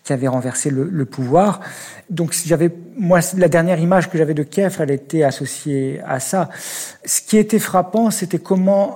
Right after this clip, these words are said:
les Ukrainiens pouvaient continuer à vivre de façon, euh, tout à fait normale dans la journée, euh, jusqu'au couvre-feu. Le couvre-feu, c'est vingt-deux heures. Et, et comment tout d'un coup, bon,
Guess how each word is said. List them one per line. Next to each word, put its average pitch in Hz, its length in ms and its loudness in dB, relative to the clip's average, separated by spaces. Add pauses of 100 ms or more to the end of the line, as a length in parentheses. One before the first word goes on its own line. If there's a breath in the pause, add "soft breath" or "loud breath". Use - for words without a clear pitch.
les 151 320 0
Ukrainiens 175 640 -2
pouvaient 156 300 -4
continuer 165 580 -2
à 147 140 2
vivre 175 520 -2
de 147 140 -6
façon, 156 760 -4
euh, 160 760 -4
tout - 180 -12
à 143 120 2
fait 147 160 -2
normale 139 560 2
dans 151 180 4
la 139 100 2
journée, 127 460 -4 (480)
euh, 180 320 -8 (100)
jusqu'au 139 460 -6
couvre-feu. 131 500 -4
Le 208 60 0
couvre-feu, 135 380 -4
c'est 151 160 -6
vingt-deux 127 420 -4
heures. 156 260 0 (720 loud breath)
Et, 143 520 4 (340)
et 139 60 -4
comment 151 360 0
tout 160 200 -4
d'un 139 180 2
coup, 208 240 2
bon, 139 240 0